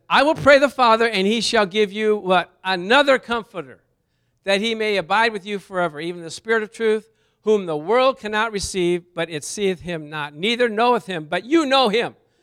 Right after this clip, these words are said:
Do you know him? "Neither know, but you know him, for he dwells with you and shall be in you.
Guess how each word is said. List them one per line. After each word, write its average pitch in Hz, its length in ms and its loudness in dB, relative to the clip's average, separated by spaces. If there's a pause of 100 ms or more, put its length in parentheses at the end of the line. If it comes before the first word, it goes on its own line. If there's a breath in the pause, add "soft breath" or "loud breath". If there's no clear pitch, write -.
(140)
Do 220 100 -2
you 247 160 -2
know 247 180 0
him? 254 300 -2 (2250)
"Neither 240 420 2
know, 226 140 2
but 202 220 2
you 285 160 -2
know 269 180 4
him, 240 140 2
for 233 180 0
he 247 200 0
dwells 226 640 4
with 240 420 2
you 262 400 -4
and 247 320 0
shall 262 320 2
be 254 320 -4
in 269 280 0
you. 233 320 2